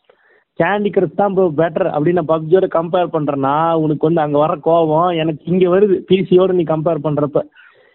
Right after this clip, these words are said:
எப்படி உன்னால வந்து ஒரு மொபைல் ஆப்ஸ் ரெண்டுத்த கம்பேர் பண்ணாலே உனக்கு வந்து எரியுதோ, நீ வந்து சம்பந்தமே இல்லாம ரெண்டு டிவைஸ்ல இருக்கக்கூடிய, ரெண்டு வே-, வேற ஹைட்ல இருக்கக்கூடிய ரெண்டு கேம்ஸை கம்பேர் பண்றப்ப எனக்கு எரியுதுடா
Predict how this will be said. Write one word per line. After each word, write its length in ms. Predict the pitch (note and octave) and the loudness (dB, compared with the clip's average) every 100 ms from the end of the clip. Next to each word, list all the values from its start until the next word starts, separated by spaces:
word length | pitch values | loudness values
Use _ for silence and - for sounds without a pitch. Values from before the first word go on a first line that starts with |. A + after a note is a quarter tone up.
| _ | _
எப்படி 340 | E3 D#3 G3+ | -4 0 2
உன்னால 340 | F#3+ F3 F3+ F#3+ | 4 4 2 2
வந்து 340 | F3+ F3+ F#3+ | 2 2 4
ஒரு 160 | F#3+ E3 | 4 4
மொபைல் 760 | D#3 E3 G#3 G#3+ G3 F3+ E3+ | 2 4 4 4 6 6 6
ஆப்ஸ் 280 | E3+ F3+ - | 2 0 0
ரெண்டுத்த 320 | F3+ F3 E3 | 0 2 0
கம்பேர் 380 | D#3+ E3+ E3 F3 | -2 -2 -2 -4
பண்ணாலே 420 | D#3+ E3+ E3+ E3+ F#3+ | -2 -2 2 2 4
உனக்கு 300 | F3+ E3 D#3+ | 2 2 2
வந்து 160 | E3+ | 4
எரியுதோ, 680 | D#3+ E3+ F#3+ C#3+ C#3 D3 D#3+ D#3 - - _ | 4 4 2 2 2 2 0 -2 -14 -20 _
நீ 180 | - D#3+ | 2 4
வந்து 280 | D#3+ F#3 G3 | 4 2 2
சம்பந்தமே 520 | D#3+ F3+ F#3+ F#3+ G3+ | 0 -2 0 2 2
இல்லாம 320 | G3 F#3+ F#3+ | 4 2 2
ரெண்டு 260 | D#3+ E3+ E3 | 0 0 2
டிவைஸ்ல 400 | E3 F#3+ F#3+ F#3+ | 4 4 2 2
இருக்கக்கூடிய, 640 | F3 D3+ D#3 D#3 E3 F#3 | 2 4 2 4 4 2
ரெண்டு 300 | E3 D#3+ D#3+ | 0 0 0
வே-, 320 | C#3+ D3 C3 | 2 0 -2
வேற 420 | B2+ C#3 F3+ F3+ B2+ | -2 -2 0 -2 0
ஹைட்ல 340 | F3+ D#3+ F3+ | -2 0 0
இருக்கக்கூடிய 600 | D#3+ D#3+ D3 D3+ E3+ G3+ | 2 0 2 2 4 2
ரெண்டு 400 | G3+ C3 D3 D#3 | 0 0 2 2
கேம்ஸை 320 | D#3 F3 F#3+ D#3+ | 2 2 0 -2
கம்பேர் 320 | E3 D#3+ F3+ E3+ | -4 -2 -2 -2
பண்றப்ப 340 | D#3+ D#3 D#3+ | -2 -2 0
எனக்கு 260 | F#3+ E3 D#3 | 0 2 2
எரியுதுடா 320 | F#3 F3+ D#3+ | 4 4 2